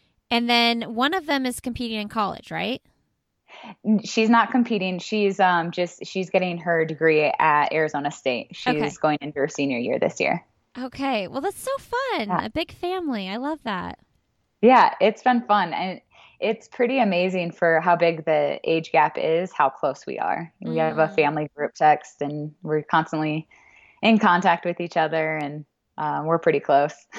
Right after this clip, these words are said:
Speaker 2: <laughs>
Speaker 1: So are all seven on the group text, or is it, like, separate group text?
Speaker 2: Uh, no, all seven of us are. And then
Speaker 1: Really?
Speaker 2: some of, like, their, um, significant others, um, who are married, yeah.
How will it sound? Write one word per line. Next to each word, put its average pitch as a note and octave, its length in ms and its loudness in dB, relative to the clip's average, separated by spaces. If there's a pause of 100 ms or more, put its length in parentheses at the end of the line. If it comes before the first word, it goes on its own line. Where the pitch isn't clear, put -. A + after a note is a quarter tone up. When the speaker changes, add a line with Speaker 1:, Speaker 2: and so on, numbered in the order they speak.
Speaker 2:
<laughs> B3 300 2
Speaker 1:
So D#4+ 420 2
are C#4 180 4
all C#4 220 4
seven C#4 400 0
on C#4+ 120 0
the C#4 100 -2
group B3 220 -2
text, A#3+ 460 -2
or B3+ 80 0
is A3+ 80 -4
it, G3 40 -10
like, A3 120 -6
separate G3+ 360 -6
group F#3+ 180 -12
text? - 480 -12 (880)
Speaker 2:
Uh, F#3+ 200 6
no, F#3+ 160 6
all F3 200 6
seven D#3+ 340 0
of C#3+ 80 -4
us C3+ 220 -4
are. C#3+ 220 0
And - 40 6
then D#4 120 6
Speaker 1:
Really? G#4 280 4
Speaker 2:
some E3 140 -2
of, D3+ 140 -4 (420)
like, D#3 260 -4
their, D3+ 420 4
um, C#3+ 520 -2 (320)
significant D#3 540 -2
others, C3+ 580 0
um, C#3 480 0 (400)
who D#3+ 320 4
are C#3 120 8
married, C#3 360 2
yeah. - 240 2